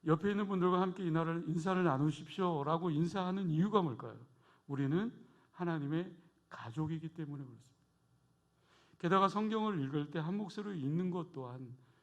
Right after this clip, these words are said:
가족의 의미가 있겠죠. 그래서 교회 가족들, 본래는 어떻게 불렀습니까? 네, 맞습니다. 형제님, 자매님.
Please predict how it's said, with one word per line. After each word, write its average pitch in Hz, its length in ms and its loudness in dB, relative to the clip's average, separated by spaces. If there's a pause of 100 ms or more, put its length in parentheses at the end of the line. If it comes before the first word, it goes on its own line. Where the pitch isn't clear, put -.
(260)
가족의 151 460 -6
의미가 123 580 -10 (100)
있겠죠. 135 480 -16 (2000)
그래서 190 240 2
교회 185 300 8
가족들, 139 760 -4 (920)
본래는 143 680 2 (960)
어떻게 175 420 -4
불렀습니까? 131 680 -10 (1700)
네, 165 220 0
맞습니다. 139 500 -6
형제님, 147 540 -4
자매님. 123 340 -14